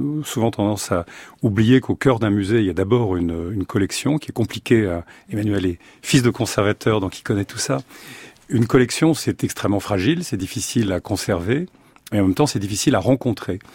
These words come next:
Et donc, le rôle d'un directeur de, de musée, c'est de créer la rencontre entre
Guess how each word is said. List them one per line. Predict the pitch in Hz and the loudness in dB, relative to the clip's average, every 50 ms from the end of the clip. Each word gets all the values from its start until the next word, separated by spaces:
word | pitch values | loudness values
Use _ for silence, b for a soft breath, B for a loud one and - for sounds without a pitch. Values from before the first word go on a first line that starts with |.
| B B B B B B B | B B B B B B B
Et | - 98 92 | -2 0 2
donc, | 90 113 120 107 - | 2 2 2 4 4
le | 110 | 2
rôle | 101 98 131 147 139 120 | 4 6 6 6 6 4
d'un | 101 98 92 92 90 87 | 2 0 0 0 0 -2
directeur | 82 87 98 92 92 92 - - 101 90 | -4 -2 -2 -2 -2 -2 -2 -2 -2 -2
de, | 82 85 82 85 82 82 | -2 -2 -4 -2 -4 -4
de | 76 90 92 | -4 -4 -2
musée, | 80 87 87 82 113 131 143 151 | -2 -2 -2 -2 -2 -2 -2 -2
c'est | 135 - - 104 92 | -4 -4 -4 -4 -4
de | 92 82 | -4 -4
créer | - - - 107 117 131 | -4 -2 0 2 2 2
la | 117 95 | 2 2
rencontre | 85 107 107 - - - 120 143 139 - - | 2 2 0 0 0 -2 -2 -2 -2 -4 -6
entre | 92 80 - - - 117 120 | -8 -6 -6 -4 -2 -2 -2